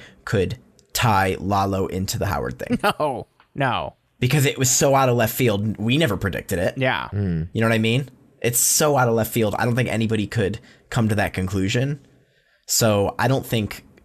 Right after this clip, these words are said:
Speaker 1: Gus or Mike are in any trouble. I think it's up
Speaker 3: Uh,
Speaker 1: to Jimmy and Kim to get out of this, and they have to live with the, live with themselves
Speaker 2: Yep.
Speaker 1: afterwards.
Speaker 2: Yep.
Speaker 3: Looks like Don Eladio's in the next episode.
Speaker 2: Oh, probably,
Speaker 1: Mm.
Speaker 2: because they gotta probably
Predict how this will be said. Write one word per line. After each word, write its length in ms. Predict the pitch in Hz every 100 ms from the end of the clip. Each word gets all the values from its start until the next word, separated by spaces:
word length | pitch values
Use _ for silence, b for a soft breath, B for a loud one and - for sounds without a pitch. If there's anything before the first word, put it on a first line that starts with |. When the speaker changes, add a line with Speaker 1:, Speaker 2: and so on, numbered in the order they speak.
| _ 123
Speaker 1:
Gus 520 | 107 98 - - - -
or 100 | 98
Mike 300 | 95 90 78
are 100 | 82
in 80 | 92
any 160 | 85 80
trouble. 380 | - - - _ _ _ _ _ - _ _ _ _ _ _ -
I 60 | 120
think 160 | 107
it's 100 | 107
up 80 | 101
Speaker 3:
Uh, 20 | 98
Speaker 1:
to 40 |
Jimmy 260 | 104 110 117
and 80 | 110
Kim 180 | 113
to 60 | 101
get 120 | 101
out 160 | 92 101
of 60 |
this, 320 | 113 117 - -
and 120 | 110 104
they 60 |
have 140 | 104 -
to 80 |
live 260 | 90 98 95
with 140 | 98
the, 160 | - 78 - -
live 240 | 104 110
with 120 | 92
themselves 360 | - - 65 -
Speaker 2:
Yep. 100 | -
Speaker 1:
afterwards. 500 | 113 - - - - 110
Speaker 2:
Yep. 220 | 113 120 _ _ _ _ _ _ _ _ _ _ _ _ _ _ _ _ _
Speaker 3:
Looks 180 | - -
like 160 | 120 113
Don 180 | 110 107
Eladio's 440 | 98 107 110 80
in 60 | 78
the 80 |
next 220 | 78 78 80
episode. 460 | 76 - 73 73 - _ _ _ _ _ _ _ _ 120
Speaker 2:
Oh, 200 | 147 170
probably, 680 | 135 143 190 208 208 277 254
Speaker 1:
Mm. 40 |
Speaker 2:
because 280 | 214 208 196
they 160 | 202
gotta 220 | 196 196 196
probably 560 | 202 196 190 196 196